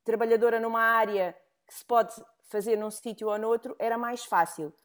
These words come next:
Agora, não foi de todo fácil, foi mesmo uma, uma escolha emocional. Eu que sou super racional, lembro-me de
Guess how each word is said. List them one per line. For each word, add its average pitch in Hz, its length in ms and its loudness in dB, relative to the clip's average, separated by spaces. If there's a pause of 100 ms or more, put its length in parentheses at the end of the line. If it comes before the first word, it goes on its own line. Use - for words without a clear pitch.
(240)
Agora, 156 260 -4
não 165 160 -4
foi 190 160 -4
de 185 100 -8
todo 208 200 -4
fácil, 247 500 2 (180)
foi 214 140 -2
mesmo 226 280 0
uma, 214 340 -2
uma 220 160 -6
escolha 220 320 -2
emocional. 214 640 -4
Eu 202 100 0
que 202 60 -10
sou 233 100 -2
super 214 260 -6
racional, 214 540 -6 (540)
lembro-me 220 460 -6
de 220 760 -4